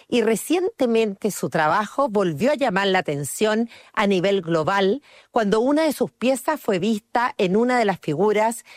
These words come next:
más influyentes de la cultura pop. Hoy conversaremos con él sobre su camino creativo, su visión de la moda y el desafío de crear desde Latinoamérica para el mundo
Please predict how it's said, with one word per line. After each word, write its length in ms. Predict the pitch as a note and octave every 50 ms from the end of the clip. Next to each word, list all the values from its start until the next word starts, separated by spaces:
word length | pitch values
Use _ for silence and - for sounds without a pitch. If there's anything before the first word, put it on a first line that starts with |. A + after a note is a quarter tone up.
| - - _
más 520 | A3+ A#3 B3 B3+ C4+ D4+ F#4 F4+ - -
influyentes 840 | G4+ F4+ C4 - - G#3 E3 F3 G#3 A3 G3+ G3+ F#3 - A#3+ A#3+ B3+
de 120 | G3 A3
la 140 | - F3 E3+
cultura 600 | - - D#3 C3+ - - G#3 F#3 F#3 F3 E3+ E3+
pop. 460 | - _ _ - A#3+ F3 - _ - - - _ _ - - - - - - -
Hoy 140 | D#4+ D#4+ C4+
conversaremos 760 | - F#4+ E4 D#4 E4+ C4 - - C4+ A3 A3+ A3 G3+ F3 -
con 200 | - G3+ F3 F#3
él 260 | G3 G#3 A3+ B3 D4
sobre 360 | - - C4 G#3+ F#3+ F3+ F#3+ F3
su 160 | - - E3
camino 460 | - F#3 F3 D#3 F3+ G3 F#3+ F#3 E3
creativo, 840 | - - D#3+ D3+ D3+ D3 - - A3+ A#3+ A#3+ G#3+ G3+ A3 A#3 C4+ C4+ - - - - - -
su 220 | - - - D#4+
visión 540 | B3+ C#4+ B3+ - - - E4 E4 D#4+ D#4+ D#4
de 100 | D4 C#4
la 140 | A3+ E3+ D#3+
moda 600 | D3+ D#3+ G3 A3 A3+ A3 G3+ A3 A3 A#3 B3 B3 - - - - _
y 140 | F#3 F#3+
el 160 | G#3+ G#3+ G#3 F3+
desafío 720 | A3 G#3+ - - G3+ - - - - B3+ C4 C4 C4 C4
de 140 | A#3+ A#3 G3
crear 480 | - - F3+ F#3 G3 G3+ G3 F3 D#3 C#3
desde 280 | C#3+ F3 E3 - G3
Latinoamérica 920 | E3+ E3 D#3+ - - F3 D#3 D#3+ D#3+ E3 G#3 B3+ A#3+ D4 C4+ - - D4+
para 240 | A#3 - C4 G#3+ F#3+
el 120 | F3 D#3+ D#3
mundo 540 | F3+ A3+ C4 B3+ A#3+ A#3+ A3 B3 C4 D4